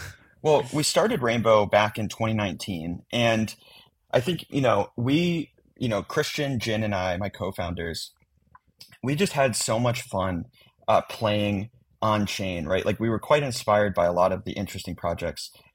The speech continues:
happening, right? There was, like, MakerDAO, you know, we were using Radar Relay all the time. Um, and we realized really quickly that,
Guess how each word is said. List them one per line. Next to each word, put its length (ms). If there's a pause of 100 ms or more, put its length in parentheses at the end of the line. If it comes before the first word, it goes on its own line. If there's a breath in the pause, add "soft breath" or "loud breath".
(160)
happening, 280
right? 200
There 80
was, 120
like, 120
MakerDAO, 800 (320 soft breath)
you 80
know, 140
we 160
were 80
using 460 (240 soft breath)
Radar 480
Relay 640
all 200
the 100
time. 540 (340 soft breath)
Um, 440
and 400 (340)
we 180
realized 460
really 180
quickly 460
that, 340